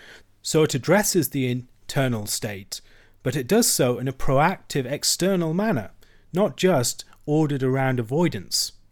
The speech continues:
Another thing to notice here is the authority with which Jesus is speaking. "I say unto you."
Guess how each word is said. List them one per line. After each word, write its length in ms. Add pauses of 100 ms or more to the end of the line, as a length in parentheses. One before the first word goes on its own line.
(840)
Another 280
thing 260
to 120
notice 380
here 220
is 340
the 100
authority 640
with 240
which 240
Jesus 320
is 100
speaking. 460 (560)
"I 180
say 360
unto 300
you." 340